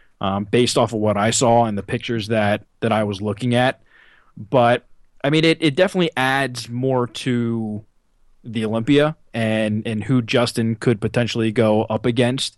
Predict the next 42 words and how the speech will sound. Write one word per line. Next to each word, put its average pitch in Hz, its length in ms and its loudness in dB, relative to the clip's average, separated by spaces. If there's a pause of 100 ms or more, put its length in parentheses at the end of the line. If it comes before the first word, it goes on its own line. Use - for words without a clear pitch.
(140)
and, 104 520 -6
and, 110 140 -6
you 107 80 -2
know, 101 80 -4
stand 113 300 -2
next 110 280 -2
to. 165 240 4 (680)
But, 117 440 4
I - 80 2
mean, 208 140 4
I 240 100 2
like 247 240 2
Justin's 190 300 2
physique. 107 360 -4
I 120 100 0
think 196 200 0
he's 160 180 -2
got 139 320 0
room 139 200 0
to 123 80 2
grow. 123 420 2
I, 120 280 -4
I 120 40 -4
mean, 117 400 -6
n-, 123 380 -10
not 123 240 -4 (160)
really 113 420 -2
muscular-wise, 101 840 -4
but, - 360 2 (160)
I 110 140 -6
mean, 120 180 -2
if 113 100 -2
he 135 100 4
can, 120 300 0
you 117 80 -2
know, 110 140 0
continue 135 400 0
to 113 60 -2
dial 120 240 2
in 117 60 2
his 110 100 -2
conditioning, 165 560 0